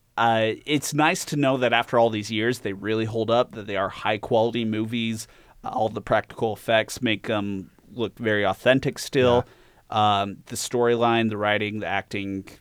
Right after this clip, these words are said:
Speaker 1: superb. It helped give me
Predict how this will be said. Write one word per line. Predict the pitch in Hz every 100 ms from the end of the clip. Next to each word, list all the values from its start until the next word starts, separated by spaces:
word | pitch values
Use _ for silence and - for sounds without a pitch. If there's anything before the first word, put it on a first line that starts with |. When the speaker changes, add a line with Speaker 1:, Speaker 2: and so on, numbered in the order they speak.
| _ -
Speaker 1:
superb. | - - - 104 101 101 - _ _ _ _ -
It | 143
helped | - - 160 196 - - - - _ _ _ -
give | 165 165 131
me | 120 127 147 160 170 160